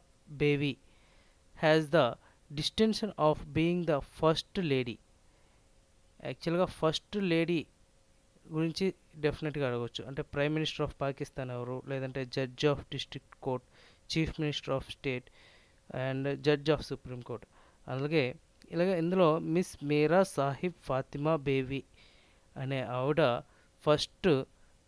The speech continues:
judge of Supreme Court. ఓకే, ఈవిడ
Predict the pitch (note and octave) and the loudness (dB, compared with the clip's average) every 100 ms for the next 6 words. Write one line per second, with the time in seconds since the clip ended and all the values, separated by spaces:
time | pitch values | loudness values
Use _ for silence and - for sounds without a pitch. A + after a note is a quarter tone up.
0 | _ _ _ _ _ _ _ _ - C#3+ | _ _ _ _ _ _ _ _ -10 -2
1 | C#3 D3+ C#3 - D3 B2+ - - _ - | 4 4 4 0 0 0 -4 -18 _ -14
2 | - - - C#3+ F#3+ - _ - A#2 G2+ | -12 -10 -4 -2 -2 -8 _ -10 -10 -10
3 | - - _ _ _ _ _ C3 - F3 | -18 -20 _ _ _ _ _ -14 -8 -8
4 | - F3 C3 C3+ | -10 -12 -4 0